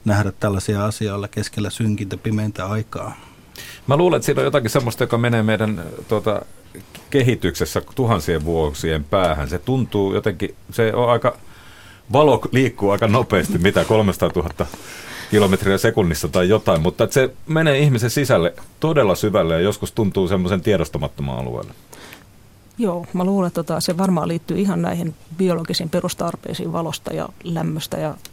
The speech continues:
Speaker 3: auringosta ja nuotiosta ja kaikesta semmosesta. Plus, että, ö, ruman valoteoksen tekeminen on huomattavan vaikeaa. Et se myös vetoaa tietynlaisiin esteettisiin,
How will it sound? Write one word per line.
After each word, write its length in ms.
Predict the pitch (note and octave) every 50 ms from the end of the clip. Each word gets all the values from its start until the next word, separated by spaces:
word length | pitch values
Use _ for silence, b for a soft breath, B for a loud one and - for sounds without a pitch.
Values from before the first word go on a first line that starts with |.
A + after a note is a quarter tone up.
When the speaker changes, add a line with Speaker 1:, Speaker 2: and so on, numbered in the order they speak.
| -
Speaker 3:
auringosta 500 | - D#3+ D#3 D#3 E3+ D#3 D#3 - - -
ja 60 | E3 E3
nuotiosta 400 | E3 E3 F3 E3+ - D#3+ - -
ja 40 |
kaikesta 280 | D#3+ F3 E3+ - - -
semmosesta. 460 | - F3+ E3+ E3+ - F3+ - - - - B B B B B B B B B B B -
Plus, 280 | F#3+ F3+ F3+ - -
että, 320 | F#3 E3+ - - - - - - - - - - - - - -
ö, 340 | F3 F3 E3+ E3 E3 E3 D#3+ - - - - - - - - - - - -
ruman 440 | - F#3+ A#3+ B3 A3+ F#3+ E3 E3 D#3+
valoteoksen 640 | F#3 F#3 F3+ F3 D3+ - - - - - - - D#3+
tekeminen 520 | - E3 D#3 - - - - - - D#3+ - -
on 180 | E3+ D#3 - - - - - - - -
huomattavan 580 | G#3 F#3 D#3+ D3+ - - F3+ E3+ - F3+ D#3+ - - - -
vaikeaa. 480 | - G#3 - - - - - - G#2 B2 - - -
Et 80 | F3 -
se 100 | - F3
myös 220 | E3+ F3+ F3 -
vetoaa 260 | F#3 F3+ E3 F3 D#3
tietynlaisiin 460 | D#3+ F3 - F3 F3 E3 D#3+ - E3
esteettisiin, 520 | E3+ - - F3 - - E3 F3+ - F3+